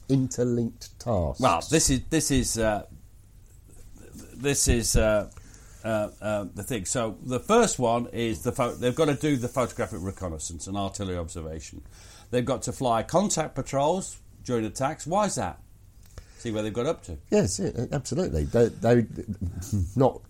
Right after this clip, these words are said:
Speaker 1: greatly, but bombing raids to disrupt communications and arrest the Germans in their rest billets.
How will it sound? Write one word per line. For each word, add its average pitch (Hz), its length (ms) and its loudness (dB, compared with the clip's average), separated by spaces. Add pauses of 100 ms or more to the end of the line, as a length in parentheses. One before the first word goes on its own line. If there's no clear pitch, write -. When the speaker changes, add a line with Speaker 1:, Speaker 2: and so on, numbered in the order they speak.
(160)
Speaker 1:
greatly, 120 440 8
but 98 220 -2
bombing 139 320 8
raids 127 420 6
to - 120 0
disrupt 110 520 0
communications 117 800 2
and 120 140 0
arrest 113 340 2
the 117 60 0
Germans 107 540 2 (340)
in 113 120 2
their 104 100 6
rest 113 320 4
billets. - 500 -2